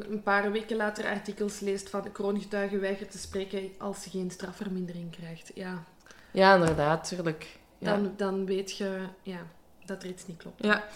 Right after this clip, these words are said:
Speaker 2: en dus ook weer na een maand voorarrest, ehm, bleken de drie arrestanten niets met de zaak te maken te hebben en, eh, worden ze weer vrijgelaten.
Speaker 1: Ja.
Speaker 2: Allee, oké, dat is maar een maand, hè, maar zit toch maar eens een maand.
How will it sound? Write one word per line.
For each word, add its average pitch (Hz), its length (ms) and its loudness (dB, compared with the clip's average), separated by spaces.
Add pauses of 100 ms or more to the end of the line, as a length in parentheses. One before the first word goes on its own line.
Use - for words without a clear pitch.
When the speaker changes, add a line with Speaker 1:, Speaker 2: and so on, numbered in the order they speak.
(140)
Speaker 2:
en 208 100 4
dus 196 160 4
ook 190 140 2
weer 202 160 6
na 190 120 8
een 175 120 8
maand 165 300 10
voorarrest, 180 880 4
ehm, 156 500 2
bleken 160 260 2
de 165 80 6
drie 165 220 2
arrestanten 151 460 -2
niets 156 200 0
met 147 140 -2
de 151 80 -6
zaak 135 200 -2
te - 120 -10
maken - 260 -6
te - 60 -6
hebben 151 340 -2
en, 147 400 -6
eh, 156 80 -8 (240)
worden 147 220 -4
ze 139 100 -4
weer - 260 -6 (680)
vrijgelaten. - 840 -16 (800)
Speaker 1:
Ja. 185 200 -12 (280)
Speaker 2:
Allee, 180 220 10
oké, 180 200 8
dat 185 100 8
is 196 60 2
maar 180 160 6
een 160 120 6
maand, 143 320 4
hè, 147 100 4
maar 147 120 0
zit 165 160 0
toch 175 120 2
maar 147 200 4
eens 151 140 2
een 139 100 0
maand. 135 460 -2